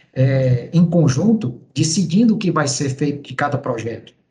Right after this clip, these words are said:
Então, isso, isso, isso foi bem, bem, bem interessante. Isso é, isso é muito, muito rico, essa discussão, né, de você ver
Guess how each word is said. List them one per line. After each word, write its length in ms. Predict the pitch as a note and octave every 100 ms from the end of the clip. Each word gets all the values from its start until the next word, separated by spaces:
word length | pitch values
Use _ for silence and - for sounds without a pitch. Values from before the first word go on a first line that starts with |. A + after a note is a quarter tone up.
| _ _ _ _ _ _ _
Então, 200 | - D#3
isso, 180 | F3 F#3+
isso, 340 | F3+ E3 - G3
isso 160 | E3+
foi 140 | F#3+ D3+
bem, 320 | D3 G#3 F3
bem, 220 | F3+ D#3+
bem 140 | F#3+
interessante. 680 | A3 F3+ C#3 - B2 A2 - _
Isso 140 | -
é, 180 | D3 C#3+
isso 160 | C3+ D#3+
é 100 | C#3
muito, 580 | D3 G3 B3+ B3 G3 D#3
muito 280 | F3+ - D#3
rico, 560 | B2+ A3+ - B2 - - _ -
essa 260 | C#3 E3+
discussão, 680 | D#3+ C3 C3+ - C3 A2 - _ _ _ B2+
né, 140 | C3+
de 80 | -
você 320 | - - D3+
ver 600 | B2+ C#3+ F3 - -